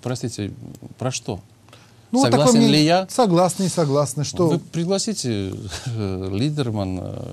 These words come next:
Speaker 1: и пусть он всё расскажет. Ну, сейчас, если раньше, э, Лидерман был один из, э, публицистов, а, журналистов, э, общественный деятель, да, я не стеснялся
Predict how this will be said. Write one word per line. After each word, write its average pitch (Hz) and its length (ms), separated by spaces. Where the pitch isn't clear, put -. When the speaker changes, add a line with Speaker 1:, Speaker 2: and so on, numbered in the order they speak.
Speaker 1:
и 98 380
пусть 147 160
он 101 80
всё 95 160
расскажет. 82 480
Ну, 120 200
сейчас, 208 580
если 143 240
раньше, 170 560
э, 98 300
Лидерман 139 420
был 120 220
один 117 340
из, - 240
э, 95 300
публицистов, 107 840
а, 92 180
журналистов, 110 840
э, 92 420
общественный 113 460
деятель, 101 500
да, 147 220
я 120 380
не 107 320
стеснялся 107 680